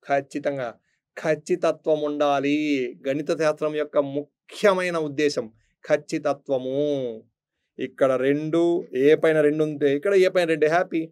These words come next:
బి పైన మూడు ఉంటే బి పైన మూడే హ్యాపీ. కానీ ఇక్కడ సి పైన నాలుగు ఉంది, ఇక్కడ ఐదు ఉంది. కొట్టే. విజాతీయ పదాలు,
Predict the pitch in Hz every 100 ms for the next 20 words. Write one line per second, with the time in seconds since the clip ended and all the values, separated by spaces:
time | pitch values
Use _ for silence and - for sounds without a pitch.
0 | _ _ - 147 175 185 180 180 180 165
1 | 185 185 175 165 160 170 170 151 - _
2 | - 127 131 131 139 127 139 156 151 156
3 | 147 127 127 143 139 135 131 127 117 127
4 | 127 127 120 127 - 143 160 127 - _
5 | _ _ _ _ _ 120 113 123 120 143
6 | 143 139 139 131 131 123 123 120 117 117
7 | 117